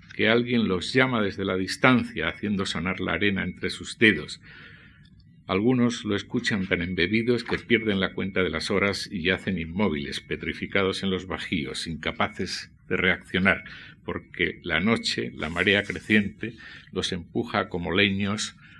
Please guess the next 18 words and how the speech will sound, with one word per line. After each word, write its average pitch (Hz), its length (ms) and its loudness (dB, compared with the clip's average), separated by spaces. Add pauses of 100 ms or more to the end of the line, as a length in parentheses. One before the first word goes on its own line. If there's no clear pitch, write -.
(340)
contra 92 320 0
las 92 260 2
dunas, 85 440 0
contra 87 340 -2
la 87 140 4
negrura, 98 720 4
donde, 87 720 -2
ignorantes 90 1080 0
del 87 180 -2
engaño, 92 720 0
se - 220 -2
dejan 95 300 0
morir 87 480 -2 (340)
en 90 160 -6
manos 98 420 0
de 87 120 0
un 87 180 -4
músico 87 580 -4